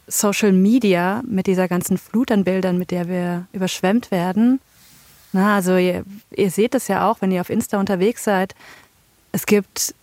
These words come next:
einen Haufen Bilder, bei denen dann, wo das so geblurrt ist und man dann erst noch mal sagen muss, „Ja, ich möchte dieses Bild wirklich sehen.“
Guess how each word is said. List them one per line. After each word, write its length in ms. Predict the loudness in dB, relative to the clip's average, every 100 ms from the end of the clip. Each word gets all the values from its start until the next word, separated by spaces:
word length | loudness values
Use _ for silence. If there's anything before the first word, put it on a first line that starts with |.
| _ -2
einen 180 | 0 0
Haufen 240 | 0 2
Bilder, 380 | 4 4 4 2
bei 120 | 0
denen 220 | 2 2
dann, 360 | 4 2 2 -2 -10 _ _ -14
wo 680 | -10 -8 -8 -10 -10 0 0
das 100 | 2
so 80 | 0
geblurrt 640 | 0 4 4 4 4 2
ist 500 | 2 0 0 -8 -16 _ _ _ _ -2
und 120 | 2
man 100 | 4
dann 100 | 2
erst 280 | 0 -2 2
noch 80 | 2
mal 240 | 4 2
sagen 260 | 2 2 2
muss, 140 | 0
„Ja, 100 | -2
ich 100 | 0
möchte 200 | -4 -2
dieses 220 | -4 -2
Bild 260 | -2 -2 0
wirklich 300 | -2 -2 0
sehen.“ 420 | 2 4 2 -2